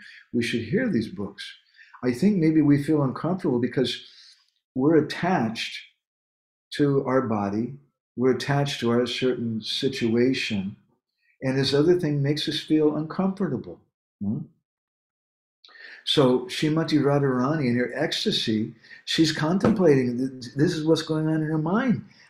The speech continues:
"I, I can't live without Krishna. I should just die," but no, that won't work either. If I die,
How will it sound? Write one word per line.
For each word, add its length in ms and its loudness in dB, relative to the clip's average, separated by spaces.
"I, 180 -8
I 80 -4
can't 280 2
live 260 4
without 380 -2
Krishna. 480 -6
I 100 2
should 220 -2
just 220 2
die," 240 2
but 180 2
no, 280 -2
that 240 0
won't 200 0
work 280 -2
either. 320 -4
If 300 0
I 140 4
die, 640 2